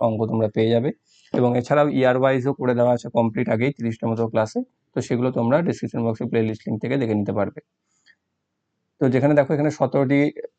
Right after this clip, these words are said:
পরীক্ষা হয়েছিল, যে পরীক্ষাগুলোর আলোচনা করছি আমরা, যে পরীক্ষাগুলো থেকেই চ্যাপ্টার ওয়াইজ ম্যাথগুলোকে আমরা নিচ্ছি। এবং যারা যারা এখন আমাদের Telegram চ্যানেল জবস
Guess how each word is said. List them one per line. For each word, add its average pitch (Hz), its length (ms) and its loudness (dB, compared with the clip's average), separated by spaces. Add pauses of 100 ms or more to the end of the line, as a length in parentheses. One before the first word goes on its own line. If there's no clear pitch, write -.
পরীক্ষা 123 340 2
হয়েছিল, 127 280 0 (120)
যে 127 60 0 (100)
পরীক্ষাগুলোর 117 500 0 (360)
আলোচনা 113 300 0 (100)
করছি 110 260 -2
আমরা, 123 180 2
যে 117 140 -2
পরীক্ষাগুলো 113 460 0
থেকেই 135 280 -4
চ্যাপ্টার 117 280 -2
ওয়াইজ 110 220 2
ম্যাথগুলোকে 110 380 -2
আমরা 110 180 0
নিচ্ছি। 110 280 -6 (1000)
এবং 123 180 4
যারা 135 200 6
যারা 143 160 6
এখন 139 200 2
আমাদের 139 200 4 (140)
Telegram 127 400 2
চ্যানেল 135 220 0 (100)
জবস 113 200 0